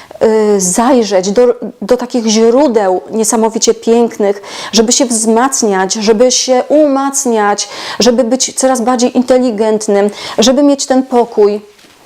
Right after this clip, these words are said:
Teraz jest taki czas, y, walki, to prawda, dobra ze złem. Niektórzy mówią, że jest więcej zła, niektórzy wie-, że więcej dobra, ale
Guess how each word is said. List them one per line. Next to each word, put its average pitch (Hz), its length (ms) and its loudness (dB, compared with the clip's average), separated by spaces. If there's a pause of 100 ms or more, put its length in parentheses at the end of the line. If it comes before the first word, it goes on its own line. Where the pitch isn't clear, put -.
(580)
Teraz 202 640 -2 (220)
jest 208 160 0
taki 214 300 -4 (140)
czas, 196 560 -2 (320)
y, 185 40 0
walki, 185 640 0
to 202 160 -4
prawda, 175 600 -2 (160)
dobra 196 280 0
ze 196 140 0
złem. 175 460 -2 (520)
Niektórzy 220 340 2
mówią, 214 260 0
że 208 80 2
jest 196 120 0
więcej 208 280 0
zła, 196 360 -2
niektórzy 180 420 0
wie-, 208 180 2
że 208 120 0
więcej 202 300 0
dobra, 185 580 0 (720)
ale 196 400 0